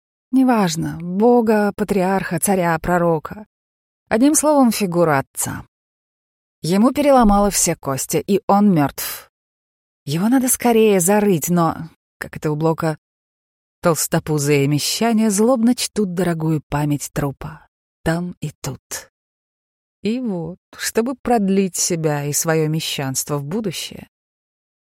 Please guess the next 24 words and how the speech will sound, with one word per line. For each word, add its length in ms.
толстопузые 680
злобно 400
заявляют, 500
что 240
Бог 260
на 120
самом 400
деле 260
жив. 540
Просто 280
надо 180
наложить 500
на 60
него 260
гипс, 540
и 100
через 300
несколько 420
лет, 320
пять, 380
десять, 380
двадцать, 500
он 100
оклемается. 840